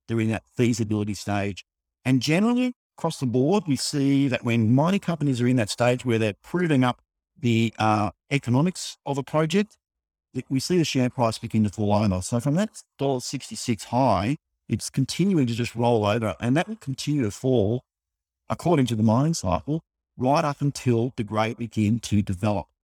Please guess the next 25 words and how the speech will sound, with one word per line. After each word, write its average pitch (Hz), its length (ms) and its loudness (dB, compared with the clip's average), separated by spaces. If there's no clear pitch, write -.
So - 180 -4
they 131 160 2
will 131 140 2
organise 113 500 2
financing 139 680 0
for 104 120 -10
processing 139 540 -4
plants, 139 560 -8
mining 139 340 2
equipment, 135 720 -4
um, 104 340 0
tanks, - 540 -2
all 147 160 -2
these 156 220 -2
things 139 240 2
that - 100 -12
need 120 160 0
to 120 80 -2
come 113 240 -2
in. 104 80 -2
And 95 160 -4
from 120 140 0
that 180 180 -2
point 160 260 -2
forward, 113 440 0